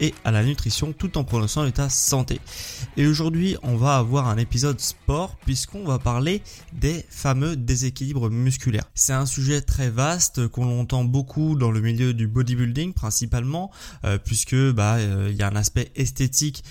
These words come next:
au déséquilibre musculaire, mais là c'est pas ce qu'on va parler dans cet épisode puisque c'est responsable, les déséquilibres musculaires, de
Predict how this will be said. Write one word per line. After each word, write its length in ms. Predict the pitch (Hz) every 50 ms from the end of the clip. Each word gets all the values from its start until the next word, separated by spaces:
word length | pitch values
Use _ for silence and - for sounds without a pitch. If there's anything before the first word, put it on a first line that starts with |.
| - -
au 140 | - 123 117
déséquilibre 560 | 113 117 117 107 113 110 - - 127 117 110
musculaire, 540 | 110 113 110 - - 135 131 156 185 196 170
mais 180 | 123 117 113 120
là 140 | 135 151 143
c'est 260 | - - - - -
pas 160 | - 151 156
ce 100 | - -
qu'on 120 | - 123
va 140 | 117 123 123
parler 280 | - 113 110 120 135 127
dans 140 | 120 113 110
cet 200 | - 113 107 -
épisode 360 | 110 107 104 139 165 151 - - - - - - -
puisque 420 | - 120 - - - 147 151 156 147 -
c'est 240 | - - 113 113 104
responsable, 640 | 104 131 156 147 - - 139 127 117 143 170 175
les 60 | 143 113
déséquilibres 560 | 110 117 107 110 113 113 - - 113 110 117
musculaires, 560 | 113 104 - - 120 117 135 160 175 170 135
de 280 | 117 113 123 147 160